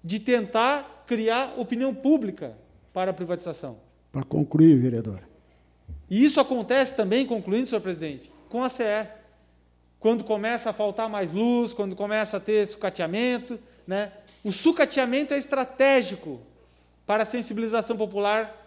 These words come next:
Speaker 1: aceitar, para o povo aceitar a privatização. Então, nesse momento, eu peço aos colegas que se juntem, não a mim, né? Não somente aos trabalhadores da Corsã, mas a todo o povo gaúcho que entende que água não é mercadoria.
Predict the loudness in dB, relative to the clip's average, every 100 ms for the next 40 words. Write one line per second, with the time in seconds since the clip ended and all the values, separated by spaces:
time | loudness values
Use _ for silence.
0 | _ _ _ _ -6 0 2 2 2 2
1 | 2 -6 -20 -20 -4 -2 0 4 4 4
2 | 0 -2 -2 -2 -4 -4 -4 -6 -6 -10
3 | -14 _ _ -2 0 0 0 -2 0 0
4 | 0 0 0 0 -2 -2 0 0 -2 -8
5 | -14 -20 _ _ -10 -2 0 2 4 4
6 | 0 -6 -10 -20 _ 2 4 6 2 -2
7 | -6 -14 -20 -20 _ -14 -10 -10 -14 _
8 | _ _ _ _ -2 6 8 8 4 4
9 | 2 0 0 0 2 4 4 4 4 2
10 | 0 0 -2 -2 -4 -4 -14 -16 -2 0
11 | 2 0 0 0 0 2 0 2 4 4
12 | 2 -2 -6 -2 -2 -4 -2 2 4 4
13 | 4 2 0 0 -2 -4 -4 -4 -6